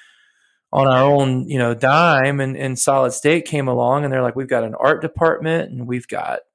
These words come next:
you know, recording places you can go record, and here's some money to go do it. And here's some money for a van, and here's some money for some good equipment." So we were just like, "Yeah,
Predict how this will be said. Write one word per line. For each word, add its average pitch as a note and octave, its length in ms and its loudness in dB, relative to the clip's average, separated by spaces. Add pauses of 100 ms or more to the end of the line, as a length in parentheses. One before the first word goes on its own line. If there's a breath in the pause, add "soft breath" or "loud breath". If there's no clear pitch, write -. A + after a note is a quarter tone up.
(180)
you A#2+ 100 -6
know, - 180 -10
recording D#3 1000 0
places C3+ 380 -2
you C3 60 -4
can A#2+ 100 -8
go B2 100 -4
record, E3+ 640 2
and A#2+ 180 -2 (640 soft breath)
here's E3 300 2
some D3+ 180 2
money D3 260 2
to C3 100 0
go A#2+ 200 2
do D3 340 4
it. F3+ 160 2
And B2+ 100 -4
here's C#3 300 2
some C3 140 0
money C3 240 2
for - 240 -2
a A2 100 -2
van, D3 460 0
and C3+ 100 -4
here's C#3 260 -4
some B2+ 140 -6
money C3+ 220 -4
for B2+ 180 -10
some A2+ 360 -10 (220)
good D#3 180 4
equipment." D3+ 680 0
So - 160 0
we D#3+ 120 2
were F3+ 80 2
just D3+ 200 -4
like, B2+ 240 -6
"Yeah, G3 580 -6